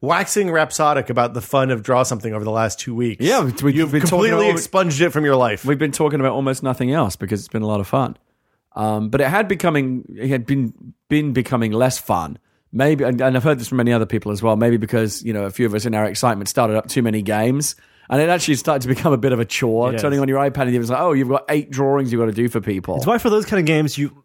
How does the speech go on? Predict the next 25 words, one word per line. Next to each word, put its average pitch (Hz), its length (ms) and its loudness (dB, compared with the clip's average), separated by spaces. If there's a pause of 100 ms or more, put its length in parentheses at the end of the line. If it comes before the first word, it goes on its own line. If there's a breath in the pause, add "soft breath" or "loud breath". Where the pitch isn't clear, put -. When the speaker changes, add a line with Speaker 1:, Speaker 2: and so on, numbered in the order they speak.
(160)
Speaker 3:
you 127 140 -4
gotta 135 400 4
disable 120 480 -2
notifications. 104 720 -4
Speaker 2:
Right. 113 260 2
Speaker 3:
Like, 123 80 -2
Speaker 2:
And 156 120 2
the 165 60 2
Speaker 3:
play 185 120 0
Speaker 2:
re-, 147 40 0
Speaker 3:
in 127 80 -4
your 110 100 -6
own 101 120 -6
time. 92 240 -10
Speaker 2:
and 180 140 2
the 175 80 2
real 214 180 2
problem 127 440 0
is, 110 500 0
because 151 640 -2
of 120 300 0
the 123 100 2
slightly 139 500 0
limited 117 400 0
vocabulary, 104 960 -2